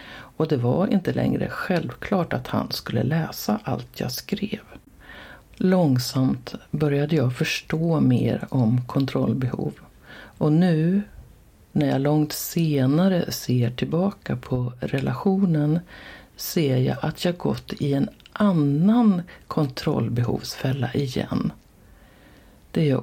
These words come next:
ont att inse det. Jag ser hur jag i båda dessa fall först såg kärleken,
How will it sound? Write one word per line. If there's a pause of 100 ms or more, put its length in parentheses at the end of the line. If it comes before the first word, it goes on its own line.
(160)
ont
att
inse
det. (840)
Jag
ser
hur
jag (600)
i (200)
båda
dessa
fall (600)
först
såg
kärleken,